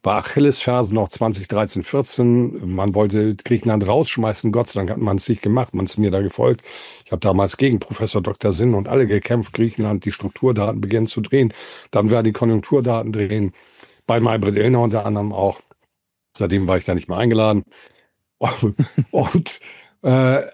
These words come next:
aber jetzt schauen wir uns das mal an. Griechenland hat eine Barreserve von vierzig Milliarden Euro.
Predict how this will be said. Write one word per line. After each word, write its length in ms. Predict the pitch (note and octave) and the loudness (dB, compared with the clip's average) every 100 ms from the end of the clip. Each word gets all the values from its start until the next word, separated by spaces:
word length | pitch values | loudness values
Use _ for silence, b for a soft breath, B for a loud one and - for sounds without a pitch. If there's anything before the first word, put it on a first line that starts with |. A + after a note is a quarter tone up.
| - | -6
aber 320 | - B2+ B2+ C3+ - | 0 2 0 -2 -10
jetzt 340 | - C#3 D3 - | -14 0 0 2
schauen 200 | D3+ C#3+ | 2 2
wir 40 | |
uns 100 | A#2 | 2
das 160 | A2+ - | 0 -4
mal 180 | G2+ F#3 | -6 -4
an. 260 | A#2 F2 _ - | -4 -4 _ -4
Griechenland 480 | A#2+ B2 C3 A2+ | 0 2 2 2
hat 200 | A#2 - | -4 -4
eine 200 | A#2 A#2 | 0 2
Barreserve 1300 | F#2+ D#2+ A2 D3 C3 G#2 B2 F#2+ A2+ B2 F#2 F2+ A2+ G2+ _ _ _ _ | 0 -2 -4 -2 -2 0 0 0 -2 -4 -4 -4 -4 -4 _ _ _ _
von 200 | - F2+ | -8 -8
vierzig 720 | - F3+ - - - C#3 - | -4 -4 -4 -2 0 0 2
Milliarden 720 | G#2+ F#2+ G#2 B2 B2+ B2 A2 | 0 2 -2 -2 0 0 0
Euro. 580 | - A#2+ D#3+ C#3 F#2 | 0 0 2 0 -6